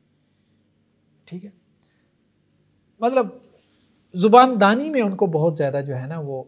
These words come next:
एक फ़ख्र था, महारत भी थी और उसे उनका एहसास भी था कि हम ज़ुबानदान हैं। अब ये बात उनकी आम थी कि देखें आप अगर हमसे ज़ुबान में बेहतर नहीं है तो हम आपकी इताअत कैसे करें, आप अपनी सुपीरियरिटी साबित तो करें।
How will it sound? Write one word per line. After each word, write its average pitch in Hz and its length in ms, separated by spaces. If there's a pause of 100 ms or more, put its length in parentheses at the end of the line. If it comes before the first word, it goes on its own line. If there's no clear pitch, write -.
(100)
एक 165 140
फ़ख्र 147 340
था, - 240 (260)
महारत 160 420
भी 220 140
थी 262 320 (560)
और 214 80
उसे 214 180
उनका 202 200
एहसास 165 400
भी 185 120
था 151 180 (540)
कि 160 60
हम 160 140
ज़ुबानदान 123 460
हैं। - 180 (300)
अब 202 140
ये 247 160
बात 240 260
उनकी 247 400
आम 190 280
थी 156 140 (160)
कि 156 80
देखें 220 280 (340)
आप 262 300
अगर 202 240
हमसे 190 440
ज़ुबान 156 400
में 277 160
बेहतर 180 340
नहीं 175 180
है 175 80
तो 170 100
हम 185 140
आपकी 185 260
इताअत 170 280
कैसे 151 260
करें, 104 220 (2250)
आप 170 220
अपनी 185 240
सुपीरियरिटी 170 580
साबित 156 340
तो 151 80
करें। - 200